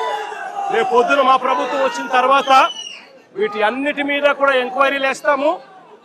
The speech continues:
వడ్డీతో సహా చెల్లిస్తారు అని కూడా ఈ సందర్భంగా అందరికీ కూడా చెప్తా ఉన్నాం. అందరినీ కూడా బోన్లలో నిలబెడతాము, సాక్ష్యాలు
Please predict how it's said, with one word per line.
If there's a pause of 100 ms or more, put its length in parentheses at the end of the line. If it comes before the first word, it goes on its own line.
(360)
వడ్డీతో (100)
సహా (100)
చెల్లిస్తారు
అని
కూడా
ఈ (200)
సందర్భంగా
అందరికీ
కూడా
చెప్తా (100)
ఉన్నాం. (880)
అందరినీ (100)
కూడా (100)
బోన్లలో
నిలబెడతాము, (760)
సాక్ష్యాలు